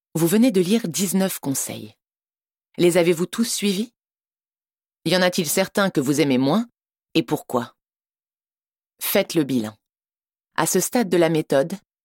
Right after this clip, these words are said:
vous avez à votre disposition un grand nombre d'outils bénéfiques pour lutter contre vos crises. Prêt pour la suite ?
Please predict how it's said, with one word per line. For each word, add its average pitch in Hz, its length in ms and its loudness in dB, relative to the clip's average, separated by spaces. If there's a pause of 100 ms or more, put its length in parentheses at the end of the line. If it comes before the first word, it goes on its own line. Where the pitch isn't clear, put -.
vous 180 160 2
avez 185 200 2
à 175 60 2
votre 156 240 -2
disposition 180 720 -2
un 165 120 0
grand 185 240 2
nombre 214 340 4
d'outils 165 320 -2
bénéfiques 156 500 -2
pour 139 160 -4
lutter 139 300 -2
contre 127 240 -6
vos 117 120 -2
crises. - 460 -14 (1800)
Prêt 185 220 0
pour 185 120 0
la 185 120 4
suite ? - 420 -4